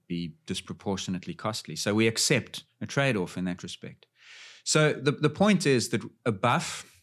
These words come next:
a cloth mask, a surgical mask, the kind of thing that we're being asked to wear, even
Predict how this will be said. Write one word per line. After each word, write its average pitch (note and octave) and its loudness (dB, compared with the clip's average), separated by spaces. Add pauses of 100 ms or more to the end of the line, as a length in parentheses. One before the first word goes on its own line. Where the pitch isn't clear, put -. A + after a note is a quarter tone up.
(100)
a A#2 -6
cloth C3+ 0
mask, B2 0
a G#2 -4
surgical B2+ 0
mask, A2+ 0
the A2+ -6
kind D3 2
of C3+ 0
thing A#2 0
that G2+ 0
we're A2 4
being C3+ 2
asked A2+ 0
to A2 -2
wear, G2 2
even B2+ 0